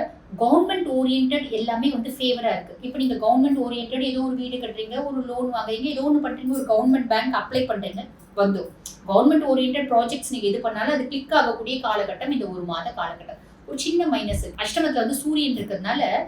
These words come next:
அஹ், என்ன ஆகும்னா உடற் சூடு சார்ந்த நோய்கள், யூரினரி ட்ராக்ட் இன்ஃபெக்ஷன், உடம்பு ரொம்ப சூடாகுது, மைக்ரேன் வருது, கண்ணு வந்து கபகபன்னு எரியுது, இந்த கன்ஜங்டிவைட்டிஸ் சிம்டம்ஸ் வருது, இதெல்லாம் வந்து லைட்டா வரும்,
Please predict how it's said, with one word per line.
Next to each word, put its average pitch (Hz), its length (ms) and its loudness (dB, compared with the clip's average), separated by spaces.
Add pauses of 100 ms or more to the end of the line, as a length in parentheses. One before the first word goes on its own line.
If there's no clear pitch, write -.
(360)
அஹ், 254 180 -2
என்ன 285 160 4
ஆகும்னா 311 320 4
உடற் 294 340 2
சூடு 330 280 0
சார்ந்த 302 480 2
நோய்கள், 220 440 2
யூரினரி 240 360 0
ட்ராக்ட் 202 300 -6
இன்ஃபெக்ஷன், 202 420 -6
உடம்பு 214 240 -4
ரொம்ப 202 200 -2
சூடாகுது, 196 640 -4
மைக்ரேன் 202 440 -6
வருது, 175 300 -6 (400)
கண்ணு 254 220 4
வந்து 220 220 2
கபகபன்னு 196 460 -2
எரியுது, 196 480 -4 (260)
இந்த - 180 -10
கன்ஜங்டிவைட்டிஸ் 226 680 0
சிம்டம்ஸ் 196 400 -4
வருது, 175 360 -6
இதெல்லாம் 254 280 -2
வந்து 240 180 -2
லைட்டா 311 420 0
வரும், 208 200 -4